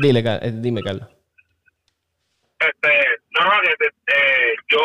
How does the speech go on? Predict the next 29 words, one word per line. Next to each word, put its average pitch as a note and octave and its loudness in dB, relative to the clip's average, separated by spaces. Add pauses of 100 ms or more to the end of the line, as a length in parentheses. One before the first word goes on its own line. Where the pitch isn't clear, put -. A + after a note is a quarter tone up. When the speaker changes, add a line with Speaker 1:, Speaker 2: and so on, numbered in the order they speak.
(140)
Speaker 2:
creo G3+ 2
lo G#3+ 4
mismo. F3 0 (260)
Este, B2 -4
yo B2 2
estoy D#3 -2
muy F3 2
de F3+ 4
acuerdo F3+ 2
con F3 2
lo F3 0
que E3 2
dice E3+ 0
Ángel, D#3 0 (460)
porque, D3 0
este, - -2 (720)
pues, G3 2 (480)
lo D#3 2
del D3+ 2
covid F3+ 2
diecinueve, G3 0
pues, F#3 2
eh, D#3+ 2
la D#3 0
economía D3+ 2
se F#3+ 0
fue F#3+ 0
al F3 -4
piso. - -2